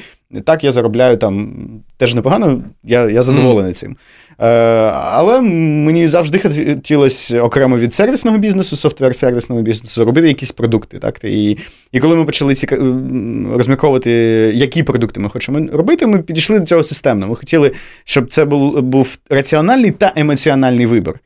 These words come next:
Speaker 1: Вибір. Не, не, не одне з цих двох, а, а обидва. Так? То ми, то ми зробили вну-, внутрішній конкурс на п'ятнадцять ідей, які ми самі згенерували. Відібрали три, м, спочатку п'ять, потім,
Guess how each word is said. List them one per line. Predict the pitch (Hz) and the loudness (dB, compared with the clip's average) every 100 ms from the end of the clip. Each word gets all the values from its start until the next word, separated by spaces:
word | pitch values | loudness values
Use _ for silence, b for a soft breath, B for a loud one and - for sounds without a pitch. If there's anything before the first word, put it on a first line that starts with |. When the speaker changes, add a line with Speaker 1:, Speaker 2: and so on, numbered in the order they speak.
| - | -2
Speaker 1:
Вибір. | 127 127 90 - | 0 0 -4 -4
Не, | 147 156 | 0 2
не, | 156 160 | 2 2
не | 160 160 | 2 4
одне | 165 139 240 | 2 0 -2
з | 320 | -2
цих | - 127 | -2 0
двох, | 127 131 127 | 2 2 2
а, | 120 123 | 0 2
а | 127 | 2
обидва. | 139 127 - 90 | 2 0 -2 -4
Так? | - 220 - b b _ | -4 -4 -6 b b _
То | 165 | 0
ми, | 202 196 147 | 2 2 0
то | 165 | 0
ми | 196 | 0
зробили | 190 175 165 147 135 135 127 117 113 117 _ | 0 2 2 4 4 4 2 0 -4 -12 _
вну-, | 117 165 139 131 139 135 | -2 -2 -2 -6 -4 -2
внутрішній | 127 170 135 143 139 120 | 0 0 -2 -2 -2 0
конкурс | 139 127 131 240 - | 0 0 0 -2 -2
на | 143 131 | 0 0
п'ятнадцять | 127 131 160 165 156 135 - b | 0 0 0 0 -2 -6 -8 b
ідей, | 131 127 127 | -4 0 2
які | 156 165 | 2 0
ми | 147 | 0
самі | - 143 139 120 | 0 0 2 2
згенерували. | 101 120 123 107 98 196 b b b b - | 0 0 0 0 0 -2 b b b b -4
Відібрали | 120 131 135 156 147 | 0 2 2 4 2
три, | 131 131 117 175 269 b - | 0 -2 0 0 -4 b -8
м, | 131 131 | -6 -6
спочатку | - 135 120 107 | -4 -2 -2 -2
п'ять, | 151 214 233 | 2 2 0
потім, | 139 123 | -4 -4